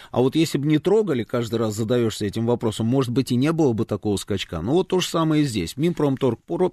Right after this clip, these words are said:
против, у него свои там мотивации, у меня свои, но здесь мы сошлись.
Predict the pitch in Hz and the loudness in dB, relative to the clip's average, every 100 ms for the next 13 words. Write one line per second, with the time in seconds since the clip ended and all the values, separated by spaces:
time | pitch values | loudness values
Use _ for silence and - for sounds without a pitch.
0 | _ 156 190 - 135 131 123 - 127 156 | _ -2 -2 -2 -2 0 0 0 0 0
1 | 170 147 131 _ - - 123 135 147 143 | 0 -2 -4 _ -20 -6 0 0 2 2
2 | 135 - 131 117 - - - 127 135 143 | 0 0 -2 -2 -2 -10 -6 0 2 2
3 | 139 - 143 170 143 127 120 123 117 110 | 2 0 0 2 2 0 0 -2 0 -2
4 | - 90 - - - | -2 -6 -6 -10 -16